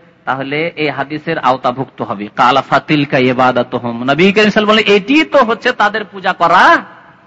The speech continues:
যে তারা হালাল করে দিল হারাম জিনিসকে, তাই তুমি হালাল করে নিলে, আর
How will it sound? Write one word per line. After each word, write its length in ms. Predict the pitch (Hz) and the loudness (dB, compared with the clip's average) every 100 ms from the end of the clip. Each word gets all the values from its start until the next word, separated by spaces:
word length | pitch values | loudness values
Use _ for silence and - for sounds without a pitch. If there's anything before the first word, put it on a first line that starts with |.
| _ _ _ _ | _ _ _ _
যে 100 | 165 | -4
তারা 220 | - 180 | 2 4
হালাল 360 | 180 175 185 202 | 4 4 2 2
করে 240 | 196 214 | 0 -2
দিল 180 | 202 220 | -2 0
হারাম 340 | 185 185 202 208 | 0 2 0 -2
জিনিসকে, 400 | 214 202 - 220 | -10 -10 -6 -4
তাই 280 | 180 190 190 | -2 -4 -6
তুমি 360 | 175 190 277 302 - - _ | -8 -2 -2 -2 -10 -20 _
হালাল 340 | - 143 147 | -2 0 2
করে 220 | 143 143 131 | 0 0 0
নিলে, 360 | 127 120 107 - - - - | 0 -2 -4 -6 -20 -10 0
আর 400 | 127 156 196 | 4 6 4